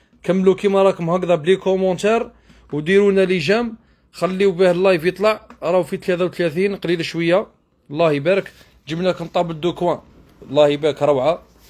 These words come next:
آه، في ال-، لا كولور الدوري بالقصبه بال-، بالشون دوري. الالوان هنا راهي تبدل، راهي تتغير لي كولور تاعها، راهي فيها بزاف الالوان خوتنا.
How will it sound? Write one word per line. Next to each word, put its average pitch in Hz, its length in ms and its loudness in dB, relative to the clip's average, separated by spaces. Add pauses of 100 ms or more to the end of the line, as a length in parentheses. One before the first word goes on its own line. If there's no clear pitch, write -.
(240)
آه، 139 800 2
في 156 160 -8
ال-، 147 340 0
لا 151 80 2
كولور 151 360 0
الدوري 123 500 0
بالقصبه 151 640 0
بال-، 156 720 -2
بالشون 135 360 -8 (340)
دوري. 156 360 2 (340)
الالوان 175 420 0
هنا 156 220 -2
راهي 151 120 0
تبدل، 147 460 -8 (320)
راهي 143 120 -4
تتغير 147 420 -4
لي 143 100 -6
كولور 139 280 -2
تاعها، 135 240 -4
راهي 156 100 0
فيها 143 140 -4
بزاف 120 380 -4
الالوان 147 340 -4
خوتنا. 139 440 -4